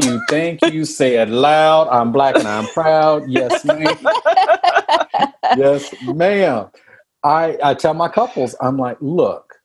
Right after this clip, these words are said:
Speaker 1: you got two hundred fifty people. Do you know
Speaker 2: Right.
Speaker 1: all two hundred fifty people?"
Speaker 2: No.
Speaker 1: "No, well, they're my, my stepfather's friends." "Then your stepfather needs to come up with a checkbook."
Speaker 2: Right.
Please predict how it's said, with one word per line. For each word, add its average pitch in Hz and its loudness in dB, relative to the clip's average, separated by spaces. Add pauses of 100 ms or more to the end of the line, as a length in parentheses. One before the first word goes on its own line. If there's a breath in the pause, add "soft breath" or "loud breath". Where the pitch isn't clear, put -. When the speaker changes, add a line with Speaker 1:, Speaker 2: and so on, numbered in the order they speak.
(160)
Speaker 1:
you 147 -10
got 156 0
two 165 -2
hundred 147 -2
fifty 135 -6
people. 95 -8 (240)
Do 131 -4
you 160 0
know 147 2
Speaker 2:
Right. - -2
Speaker 1:
all 117 2
two 123 -8
hundred 104 -6
fifty - -6
people?" 87 -14 (440)
Speaker 2:
No. 139 -12
Speaker 1:
"No, 165 2
well, 135 0
they're 160 0
my, 147 -2
my 139 -2
stepfather's 147 -2
friends." 131 -4
"Then 139 -2
your 143 0
stepfather 143 -2
needs 127 -6
to 131 -12
come 127 -4
up 120 -6
with 110 -8
a 104 -8
checkbook." - -8 (440)
Speaker 2:
Right. 208 -2